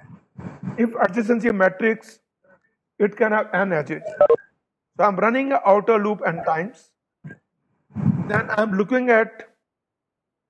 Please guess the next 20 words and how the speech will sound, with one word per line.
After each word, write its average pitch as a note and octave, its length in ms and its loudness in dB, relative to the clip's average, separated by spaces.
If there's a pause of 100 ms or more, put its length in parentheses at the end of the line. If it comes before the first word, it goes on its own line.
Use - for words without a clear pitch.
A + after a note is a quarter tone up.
(300)
each B3+ 380 0 (1000)
vertex G#3+ 720 0 (340)
n F3+ 180 -2
times. F3 500 -2 (320)
And F#3+ 120 -2
for A#3 200 4
each C4 260 -6
vertex, G3+ 540 2 (600)
I A3 120 6
could A3+ 180 -4
be A3+ 80 4
having G#3 280 0
n G#3+ 220 2
edges. F3+ 420 0 (580)
So G#3+ 80 -6
my G3+ 100 0
time A3+ 400 0
complexity F#3+ 480 -2
would E3+ 240 -4
be F#3 200 0